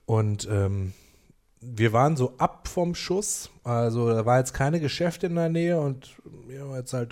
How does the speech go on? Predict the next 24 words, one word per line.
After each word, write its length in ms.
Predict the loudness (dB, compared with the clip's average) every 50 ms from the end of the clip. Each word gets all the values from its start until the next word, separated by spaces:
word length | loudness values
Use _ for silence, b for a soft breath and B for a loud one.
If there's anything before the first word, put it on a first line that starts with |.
| -6 -6
Rollstuhl 440 | -4 -6 -6 -6 -8 -8 -8 -6
und 160 | -6 -6 -8 -8
so 160 | -8 -8 -6
und 100 | -4 -2
da 80 | 0
muss 180 | 0 0 0 0
man 100 | 2 2
halt 120 | 2 0
gucken, 360 | 0 -2 -4 -2 -2 -4 -4 -4
so, 120 | -4 -4
ne? 200 | -4 -2 -2 0
Je 100 | 0 0
nachdem, 320 | 0 -2 -2 -2 -4 -4
wie 40 | -2
die 80 | -4 -4
Besetzung 420 | -4 -2 -2 -2 -4 -4 -6 -6 -6
ist. 100 | -6 -6
Du 60 | -4
kannst 200 | -4 -2 -2 -2
halt 120 | -4 -4
nicht 120 | -4 -4 -6
mal 120 | -6 -6 -4
eben 200 | -4 -4 -4 -4
kurz 300 | -4 -4 -6 -6 -6